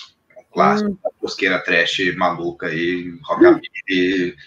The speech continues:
Speaker 1: Então se liga aí que vai ser legal. Amanhã, eu não me lembro o horário, perdão,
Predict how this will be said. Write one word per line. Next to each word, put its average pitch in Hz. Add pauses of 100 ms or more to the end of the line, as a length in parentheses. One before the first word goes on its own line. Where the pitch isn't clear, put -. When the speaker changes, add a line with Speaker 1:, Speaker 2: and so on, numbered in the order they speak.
(240)
Speaker 1:
Então 117
se 180
liga 156
aí 139
que 139
vai 160
ser -
legal. 147
Amanhã, 98 (420)
eu 139
não 208
me 139
lembro 101
o 78
horário, 71 (220)
perdão, 78